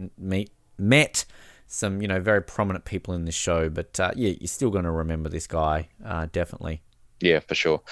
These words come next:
Speaker 2: So how, how are we gonna rate this? Is it a buy, a rent, or a bin from your perspective?
Speaker 1: It is definitely a buy from my perspective, Nick.
Speaker 2: <laughs>
Speaker 1: I don't think there is any doubt about that. Uh, that's five in a row for me, which I'm gonna assume you're also gonna be five in a row as well.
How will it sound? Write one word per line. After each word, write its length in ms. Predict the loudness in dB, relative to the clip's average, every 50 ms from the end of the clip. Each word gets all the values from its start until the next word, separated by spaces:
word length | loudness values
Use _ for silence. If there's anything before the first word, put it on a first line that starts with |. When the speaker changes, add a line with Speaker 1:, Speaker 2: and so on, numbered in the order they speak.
| -14 -14 -14 -8
Speaker 2:
So 320 | 0 4 6 8 8 8 8 8
how, 480 | 8 8 8 8 8 8 6 6 4 4
how 260 | 4 6 6 6 8
are 60 | 6
we 120 | 6 6 4
gonna 160 | 4 4 4
rate 200 | 4 4 4 2
this? 180 | 0 -2 -2 -2
Is 120 | 0 0
it 100 | 2 2
a 60 | 2
buy, 280 | 2 4 6 6 8 8
a 40 | 6
rent, 220 | 6 2 2 0
or 140 | 0 0 0
a 40 | 2
bin 220 | 4 2 2 2
from 220 | -2 -6 -6 -4 -2
your 100 | -2 -2
perspective? 480 | -2 -6 -2 -2 -2 0 0 -2 -4 -4 _ _ _ _ _ _ _ _ _ -8
Speaker 1:
It 100 | -2 0
is 140 | 0 0 2
definitely 400 | 2 0 0 0 -4 -6 -4 -4
a 80 | -4 -2
buy 260 | 0 -2 0 -2 -4
from 160 | -4 -6 -6
my 140 | -6 -6 -6
perspective, 560 | -6 -8 -6 -4 -6 -4 -4 -4 -6 -4 -2
Nick. 300 | -4 -4 -4 -6 -10 -12 -14 -10
Speaker 2:
<laughs> 60 | -8
Speaker 1:
I 140 | -6 -6 -4
don't 240 | -4 -4 -6 -6
think 160 | -8 -12 -8 -6
there 140 | -4 -2
is 100 | -2 -2
any 160 | -2 -4 -4 -4
doubt 320 | -2 0 0 0 -2 -2
about 240 | -2 -2 -2 -2 0
that. 380 | 0 0 0 0 -2 -6 -6 -4
Uh, 380 | -4 -2 0 0 0 0 -2
that's 220 | -2 -4 -6 -8 -6
five 340 | 0 4 6 6 6 6 4
in 80 | 2
a 60 | 2
row 260 | 4 4 6 4 4 2
for 120 | 0 -4
me, 280 | -2 0 0 0 0 0
which 200 | 0 -2 -2 -2
I'm 200 | -2 -2 0 -2
gonna 140 | -2 -2
assume 260 | -2 -2 0 0 0 0
you're 160 | 2 2 4
also 320 | 4 4 2 2 0 -2
gonna 140 | 0 0 -2
be 100 | -2 -4
five 340 | -4 -2 -2 0 0 -2 -2
in 80 | -4
a 60 | -6 -4
row 240 | -2 -2 -2 -2
as 100 | -4 -6
well. 360 | -4 -2 0 0 0 -2 -6